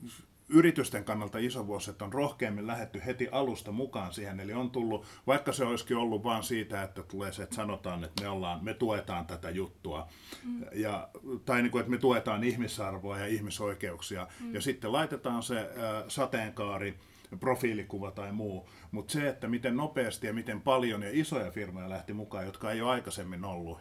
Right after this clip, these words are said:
Speaker 1: Ja miten paljon oli firmoja, jotka otti ihan niin kuin rohkeasti kampanjankin siihen, että vaikka se saattaa tuntua vähän siltä loisimiselta,
Speaker 2: Mm.
Speaker 1: mut mä ite näen siinä just sen, että otetaan selkeä semmonen arvokanta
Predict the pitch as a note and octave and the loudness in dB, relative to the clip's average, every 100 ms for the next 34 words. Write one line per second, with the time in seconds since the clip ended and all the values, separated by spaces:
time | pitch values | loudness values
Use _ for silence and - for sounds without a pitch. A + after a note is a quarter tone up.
0 | G#2 F#2+ - - - - - A#2+ B2 B2 | -4 -4 -6 -14 -20 -20 -4 0 4 4
1 | A2+ A2 - - - - - - C#3 C3+ | 2 -2 -12 -20 -20 -20 -20 2 4 6
2 | C3 A2+ G#2+ A2+ A2+ D3 C#3+ B2 A2 G#2 | 4 2 -2 -4 -2 0 0 2 0 0
3 | G2 - G#2+ A#2 - G#2+ G#2 G#2+ G#2 G2+ | -2 -2 -2 -2 -4 -4 -2 -2 -4 -6
4 | - - G#2 G#2+ G#2 C3+ - A#2 G2+ G2+ | -8 -6 -4 -2 2 4 4 -2 -2 -6
5 | G2+ - - G2+ G#2 E3 C#3+ - G#2+ G2 | -8 -12 -10 -8 2 6 6 4 -2 -2
6 | F2+ E2 F2 F2 - - - - - B2+ | -6 -8 -10 -10 -18 -20 -20 -10 0 2
7 | A2+ - - D3 - C3 B2+ B2 - - | 2 -2 0 0 0 0 0 0 -6 -16
8 | - - - - C3+ - E3+ E3+ - A#2+ | -16 -20 -20 -18 -8 6 6 6 4 2
9 | A#2+ C3 B2 A#2 A2 A#2 A2+ A2 G2+ A2 | 4 2 2 0 0 0 -2 -4 -2 2
10 | B2+ A2+ G#2 F#2+ F2+ F2 F#2 G#2 A#3+ A#3 | 2 2 -2 -4 -4 -6 -4 -4 -4 -6
11 | A#3+ - G#2 B2+ C#3+ C#3 C#3 C3+ C#3 A#2 | -6 -4 -2 2 2 2 2 2 4 4
12 | G#2+ G#2 A2+ A2 A2 - B2+ A2 G#2 G#2+ | 2 0 -2 0 -2 0 2 2 0 -2
13 | G#2+ C3 - G#2+ G#2+ D3+ C#3 B2 G2+ F#2+ | 0 -2 -2 -4 0 2 2 2 0 0
14 | G2 G2+ G2 C#3 C#3 A2 G2 G#2 G2 F2+ | -4 -4 -2 4 4 4 0 0 0 0
15 | E2 E2+ | -2 -6